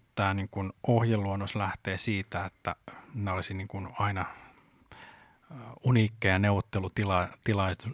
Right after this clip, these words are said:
tilaisuuksia, missä on niin kuin mahdollisuus ottaa kaikki mahdollinen esille ja antaa yksityiskohtaisia ohjeita ynnä muuta, mutta todellisuus varmaan menee aika pitkälle si-, sillä tavalla, että tässä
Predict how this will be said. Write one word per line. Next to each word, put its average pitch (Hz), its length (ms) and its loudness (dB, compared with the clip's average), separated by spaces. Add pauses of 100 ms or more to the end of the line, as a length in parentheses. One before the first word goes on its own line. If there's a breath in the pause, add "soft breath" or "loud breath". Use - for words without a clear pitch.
tilaisuuksia, 98 640 0
missä 92 320 -6
on 90 60 -4
niin 95 120 -6
kuin 92 200 -10 (120)
mahdollisuus 95 560 -2
ottaa 98 380 -8
kaikki - 340 -6
mahdollinen 98 580 -4 (160)
esille 98 480 -4
ja 95 180 -6 (220)
antaa 98 500 -4
yksityiskohtaisia 98 920 -6
ohjeita 101 400 -6
ynnä 104 160 -4
muuta, 104 320 -4
mutta - 340 -12 (920 loud breath)
todellisuus 95 580 0
varmaan 98 380 0
menee 98 260 -2
aika 98 260 -2
pitkälle 92 400 -8
si-, - 320 -6
sillä 101 340 0
tavalla, 90 400 -4
että - 240 -12
tässä - 340 -4